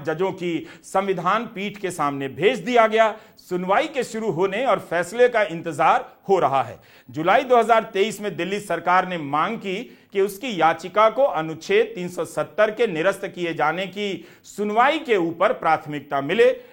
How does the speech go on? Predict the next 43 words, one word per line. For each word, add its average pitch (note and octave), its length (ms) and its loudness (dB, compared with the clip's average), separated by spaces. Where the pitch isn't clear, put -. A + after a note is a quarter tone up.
मगर D3 200 -4
चीफ F3+ 200 -6
जस्टिस F#3+ 460 -4
की A3+ 120 -8
बेंच G3 340 -4
ने F#3+ 400 -6
ऐसा F3 260 -2
करने D#3+ 300 -4
से D3+ 140 -6
मना D#3+ 260 -2
कर F3 180 -2
दिया। F3 300 0
कहा, F3+ 500 2
"तीन B3 200 -4
सौ A3+ 140 -2
सत्तर G3+ 380 0
के G#3 140 -4
फैसले F#3 500 -4
के E3+ 160 -8
बाद F3 380 2
ही G#3+ 80 -4
इस F3 140 -12
मामले D3 360 -4
को G3+ 160 -4
देखा C#3 400 -6
जाएगा।" F#3 540 2
दिसंबर A#3 460 0
दो G#3 120 2
हज़ार F#3+ 280 4
तेईस F3+ 440 -4
में F3+ 160 -6
तीन E3 160 -8
सौ E3+ 140 -2
सत्तर E3 380 -4
पर F3 180 -6
कोर्ट D#3 340 -8
का C#3+ 100 -2
फैसला C3+ 380 -4
आ D3 160 4
चुका A#3 320 2
है, A#3+ 200 2
जिसमें D#3 400 -8
कोर्ट A3+ 260 6